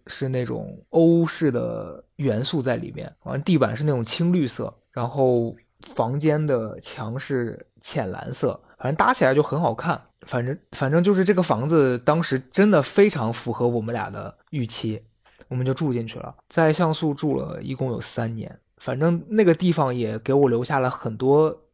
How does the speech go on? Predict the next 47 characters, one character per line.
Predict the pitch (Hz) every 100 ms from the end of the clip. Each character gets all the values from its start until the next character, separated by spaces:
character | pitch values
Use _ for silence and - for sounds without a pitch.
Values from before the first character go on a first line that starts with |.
| -
很 | -
深 | 123 - 131
刻 | - 117
的 |
记 | 113 -
忆。 | 110 117 - _
比 | 123
如 | 135
说 | - 143 147 - -
当 | 151
时 | 160 135
刚 | 147 151
上 | 160 151
完 | 120 117 117 120 120 _
《奇 | - 120
葩 | 120
大 | 120 113
会》 | - 113 - - -
节 | 131
目 | 151
播 | 147 156
出 | 156 165
的 | 147
时 | -
候 | 104 117 107 -
是 | -
在 | 123 120
那 | 117
个 | 113
房 | - 110
子 | 104
里 | 107
看 | - - -
的， | - _
后 | - -
来 | 151 127 123 131 135 - _ _
录 | 165 165 143
了 | 123
一 |
个 | 135
节 | 139 120
目 | 123 139
叫 | 127 135 127 120 120 -
《男 | 139 127 143
子 | 151 117 117
甜 | - 120
点 | 147 110 107